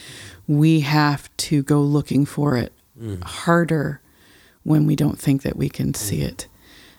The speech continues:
Speaker 1: Um, but it's there. And where, and where do I see it? Um, I see some of it in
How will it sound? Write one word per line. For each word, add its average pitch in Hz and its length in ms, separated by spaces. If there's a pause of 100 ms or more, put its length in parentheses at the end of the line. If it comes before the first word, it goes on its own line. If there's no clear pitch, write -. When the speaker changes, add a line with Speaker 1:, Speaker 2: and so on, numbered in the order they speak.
(260)
Speaker 1:
Um, 135 440 (180)
but 156 140
it's - 180
there. 135 280
And 143 220
where, 156 380
and 147 180
where 175 260
do 170 140
I 135 140
see 123 240
it? 101 200 (840)
Um, 127 640 (2000)
I 160 100
see 170 300
some 175 360
of 170 140
it 175 240
in 147 640